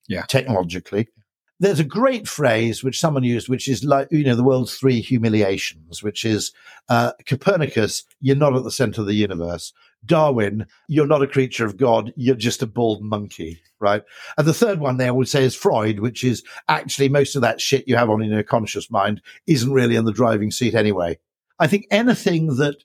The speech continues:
Speaker 2: is effectively that, there's a great book actually called Customer Com-, Copernicus by a really, really smart guy. And that's effectively most businesses institutionally start to look at the business from the top down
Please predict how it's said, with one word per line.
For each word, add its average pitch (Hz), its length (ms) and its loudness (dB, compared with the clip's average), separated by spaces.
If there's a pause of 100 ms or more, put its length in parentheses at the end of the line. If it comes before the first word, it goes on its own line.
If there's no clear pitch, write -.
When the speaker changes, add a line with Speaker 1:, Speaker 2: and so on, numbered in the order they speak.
Speaker 2:
is 143 180 0
effectively 139 560 -2
that, 135 260 0 (160)
there's 156 140 4
a 151 40 -2
great 254 320 -2
book 131 220 0
actually 104 320 -2
called 139 280 0
Customer 147 400 0
Com-, 143 320 0 (100)
Copernicus - 880 -2 (340)
by 139 140 4
a 143 60 4
really, 165 340 2
really 160 300 2
smart 123 400 -4
guy. 101 320 2 (320)
And 151 120 2
that's 202 280 2
effectively 131 560 0 (160)
most 165 460 2
businesses 107 840 2 (240)
institutionally 139 840 0
start 120 400 0
to 123 80 -4
look 123 220 2
at 139 80 -4
the 131 60 -6
business 107 340 0
from 110 180 -4
the 107 80 -2
top - 320 -2
down 98 420 2